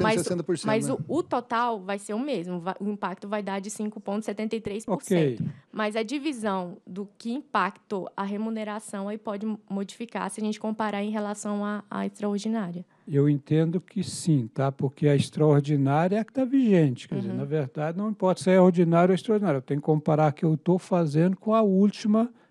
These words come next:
Speaker 3: revisão que eu fiz, seja ela ordinária ou extraordinária.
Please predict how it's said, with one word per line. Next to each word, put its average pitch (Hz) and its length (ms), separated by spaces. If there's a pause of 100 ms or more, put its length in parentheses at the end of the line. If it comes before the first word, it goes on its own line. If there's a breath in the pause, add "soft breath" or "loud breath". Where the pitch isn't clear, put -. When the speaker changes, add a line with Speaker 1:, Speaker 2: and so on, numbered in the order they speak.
Speaker 3:
revisão 170 500
que 160 120
eu 214 80
fiz, 143 400
seja 147 400
ela 135 160
ordinária 170 500
ou 190 40
extraordinária. 214 640